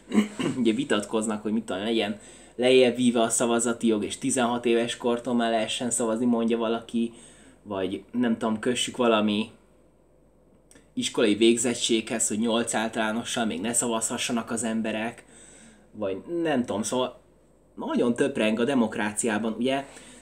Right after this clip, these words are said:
Diktatúra, ez egy nagyon szép, könnyen átlátható fogalom, egy szem ember, mindenki arra hallgat, hogyha valami baj van, akkor az egy szem ember fejét vesszük. Demokrácia, felelősség koncentrálódik. Demokrácia, a felelősség szétszóródik, így viszont a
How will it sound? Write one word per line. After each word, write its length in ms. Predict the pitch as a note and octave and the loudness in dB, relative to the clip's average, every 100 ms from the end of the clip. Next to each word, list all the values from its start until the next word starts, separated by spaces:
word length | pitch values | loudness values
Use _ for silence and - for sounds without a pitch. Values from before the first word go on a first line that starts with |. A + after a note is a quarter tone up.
| - | -4
Diktatúra, 540 | E3+ A#3 F#3+ F#3 D#3 C#3 | 0 4 2 4 6 6
ez 120 | B2+ | 6
egy 100 | B2+ | 4
nagyon 220 | C#3+ A2 | 2 2
szép, 280 | - B2 A2+ | 2 2 2
könnyen 320 | C3 B2 G#2+ | 2 2 2
átlátható 560 | G#2+ G2+ G2 A2 F#2+ F2 | 0 0 -4 -6 -8 -4
fogalom, 460 | F#3 F3+ D3+ C3+ | 0 2 2 2
egy 240 | C#3+ D3 - | 0 0 0
szem 200 | A2+ D3 | 2 2
ember, 340 | F#3+ C#3 C3 | 2 0 0
mindenki 400 | D3 B2 A2 A2 | 2 2 0 -4
arra 220 | F#2+ F#2+ | -4 -4
hallgat, 520 | A2 G3+ F#3 B2 A2+ | -2 0 0 0 -2
hogyha 240 | A#2+ A2 B2+ | -4 -6 -2
valami 260 | D3 G2 | -2 0
baj 240 | F#2+ C#3 D3+ | -2 0 0
van, 120 | B2 | 0
akkor 200 | A#2+ B2 | 0 0
az 60 | A#2+ | 0
egy 160 | B2 | 0
szem 180 | B2 A2+ | -2 -2
ember 260 | A2 G#2 G#2+ | 0 -2 0
fejét 400 | A2+ G2+ E2 - | 0 0 -2 -6
vesszük. 540 | D2+ - - D#2+ - - - - - - - | -6 -6 -6 -12 -18 -20 -20 -20 -20 -20 -16
Demokrácia, 880 | - F3+ A3+ F#3 E3+ D#3 - C#3+ - - - - | 0 4 6 4 0 0 0 0 -2 -8 -20 -12
felelősség 720 | - E3 D#3+ D3+ C#3+ - D3+ | -2 4 6 6 6 2 0
koncentrálódik. 960 | D#3 C3+ B2 G#2 G#2 F2+ E2 E2 F2 F#2+ | 2 2 2 0 -2 -4 -2 -4 -6 0
Demokrácia, 640 | F3+ A#3 - D3+ C#3+ C3+ | 4 4 4 -2 -2 -2
a 60 | B2 | -2
felelősség 580 | C#3+ C#3 G2+ F#2+ G2+ - | -4 -2 -2 -2 -8 -6
szétszóródik, 1040 | G2+ F#2+ G2 C#3 C3 D3 D3+ F3+ G#3 - | -4 -2 -4 -2 -2 -2 -2 -2 -4 -10
így 120 | - D3 | -10 -6
viszont 400 | C#3 C#3 C#3 C3 | -4 -2 -4 -4
a 220 | C#3+ | -6